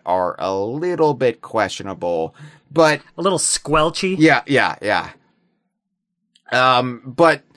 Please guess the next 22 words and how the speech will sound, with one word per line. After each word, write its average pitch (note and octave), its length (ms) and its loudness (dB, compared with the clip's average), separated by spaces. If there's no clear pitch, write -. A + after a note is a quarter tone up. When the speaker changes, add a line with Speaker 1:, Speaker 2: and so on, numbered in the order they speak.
Speaker 1:
you F3+ 120 -4
know, F3 80 6
you F3+ 180 2
can F3 100 2
see F#3+ 200 4
it D#3 100 2
where D#3 160 6
they C#3+ 140 2
pared C#3 560 -2
down A#2 480 0
some A2 240 -6
things A2 300 -6
from G#2+ 200 -8
Grunty's G2 440 -6
Curse. F#2 400 -6
Like, G#2+ 160 -4
they B2+ 120 -2
did F3+ 380 0
separate B2+ 540 0
Banjo G#2+ 480 -4
and F2+ 140 -10
Kazooie, G2 640 -6